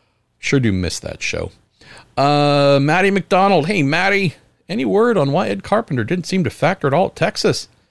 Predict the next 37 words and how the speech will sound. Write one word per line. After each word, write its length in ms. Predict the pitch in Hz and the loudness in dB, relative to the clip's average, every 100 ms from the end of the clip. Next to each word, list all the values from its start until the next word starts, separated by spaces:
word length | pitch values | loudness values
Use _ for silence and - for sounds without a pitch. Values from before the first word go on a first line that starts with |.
| _ _ _ _ - | _ _ _ _ -10
As, 280 | 123 120 131 | -6 -2 0
uh, 280 | 127 120 | 2 2
Connor 320 | - - 185 175 | 0 -2 0 0
keeps 260 | 175 139 | -2 -2
saying 280 | - 160 160 | 0 0 0
in 60 | 127 | 0
the 60 | |
hashtag 440 | 135 151 - 139 117 | 0 0 0 -2 0
Racing 340 | 143 - 127 | -2 -2 -4
Family 340 | - 151 117 | -2 0 -2
Sessions, 640 | 92 92 85 - 127 180 - - - _ 127 | -2 -2 -4 -4 -6 -8 -12 -20 -20 _ -4
uh, 200 | 123 - | -2 0
Ed 160 | 139 160 | 2 2
is 80 | |
an 100 | 139 | 2
oval 320 | 147 160 165 151 | 2 2 2 2
wizard. 460 | 196 196 202 117 - _ | 2 2 0 -2 -6 _
Where 200 | - 226 | -4 0
was 180 | 277 226 | 0 0
the 80 | 269 | 0
magic?" 600 | 277 294 214 254 - - _ _ _ _ _ - - - | 0 2 2 0 -2 -10 _ _ _ _ _ -20 -16 -8
I 100 | 123 | -2
don't 220 | 190 185 | 0 2
know. 360 | 175 160 110 - _ _ _ 117 | 2 2 0 -6 _ _ _ -16
I 160 | 113 | -10
haven't 280 | 120 139 143 | -4 -2 0
had 80 | 135 | -2
a 40 | |
chance 240 | - 143 131 | -2 -2 -4
to 40 | |
catch 300 | - 139 135 | -4 -2 0
up 120 | 139 | -2
with 120 | - - | -2 -4
Ed, 320 | 110 117 131 | 0 0 0
and 200 | 104 - - - - | -2 -6 -16 -20 -20
funnily 440 | - - 151 151 143 | -8 -2 0 2 2
enough, 640 | 127 156 160 - - _ | 2 0 -2 -8 -18 _